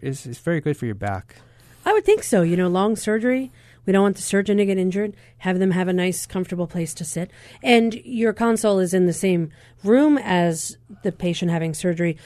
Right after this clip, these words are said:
Speaker 2: but it doesn't necessarily have to be.
Speaker 1: That's right. So, for example, um, in some centers where they do a lot of surgery,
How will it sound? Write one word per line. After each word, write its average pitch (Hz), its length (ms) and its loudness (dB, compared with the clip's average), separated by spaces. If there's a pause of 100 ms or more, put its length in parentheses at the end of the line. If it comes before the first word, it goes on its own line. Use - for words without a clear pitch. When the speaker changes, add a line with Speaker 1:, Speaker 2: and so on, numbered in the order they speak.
(140)
Speaker 2:
but 208 100 2
it 196 120 2
doesn't 220 300 4
necessarily 175 640 -2
have 160 300 -6
to 175 100 -12
be. - 280 -18 (600)
Speaker 1:
That's - 260 -8
right. 107 260 -2
So, 117 440 -4
for - 160 -6
example, 120 540 -4
um, 113 300 -6
in 120 140 -6
some 131 260 -4
centers 110 600 -4 (1120)
where 123 100 -4
they 117 140 -4
do 117 120 -6
a 113 40 -4
lot 113 260 -4
of 113 80 -6
surgery, 113 580 -6